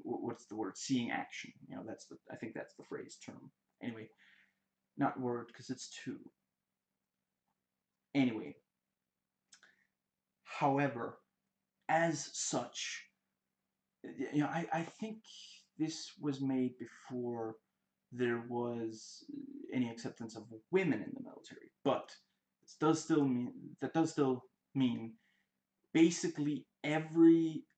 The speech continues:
guy in Denmark who was eighteen or older had experienced some military, at least training. So obviously seeing, I would say probably the most famous comedian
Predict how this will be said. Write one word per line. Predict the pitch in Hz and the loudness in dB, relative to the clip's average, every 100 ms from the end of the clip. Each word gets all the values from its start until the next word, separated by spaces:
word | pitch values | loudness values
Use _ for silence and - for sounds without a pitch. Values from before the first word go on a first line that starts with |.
| _ _ _ - 139 | _ _ _ -14 -2
guy | 147 143 135 131 131 | 2 4 4 2 2
in | 131 | 0
Denmark | 123 120 113 98 107 - | 0 -2 -2 -4 -8 -4
who | 127 117 - _ _ _ | -4 -4 -8 _ _ _
was | - 127 131 127 - | -6 2 4 2 0
eighteen | 156 160 - 151 147 | 0 0 0 2 4
or | 139 | 4
older | 131 117 110 107 107 110 _ _ _ | 2 -2 -6 -8 -8 -10 _ _ _
had | - - 160 160 | -8 0 4 6
experienced | 143 - - - 156 131 120 113 110 - - - - | 4 2 -2 8 8 8 4 -4 -8 -10 -16 -12 -2
some | 127 120 117 110 | 0 0 -2 -4
military, | 135 127 123 113 117 107 107 - | 0 2 2 -2 -4 -4 -4 -6
at | 131 | -4
least | 147 147 - _ _ - | 0 0 -4 _ _ -12
training. | - - 135 117 104 - 69 _ _ _ _ | -10 0 2 2 -2 -8 -14 _ _ _ _
So | - - 131 113 107 - | -10 2 4 4 2 2
obviously | 151 156 127 131 120 110 127 117 | 4 4 4 4 4 2 -4 -4
seeing, | - 147 135 120 110 110 107 - _ _ _ _ _ _ _ _ _ _ _ _ _ - | -2 4 6 4 0 -6 -10 -14 _ _ _ _ _ _ _ _ _ _ _ _ _ 0
I | 170 | 4
would | 170 | 4
say | - 147 | 6 4
probably | - 135 127 113 120 117 | 8 6 6 2 2 2
the | 131 | 2
most | 117 107 - | 2 -2 -6
famous | 110 - - | -6 -6 -8
comedian | 120 110 107 | -8 -8 -8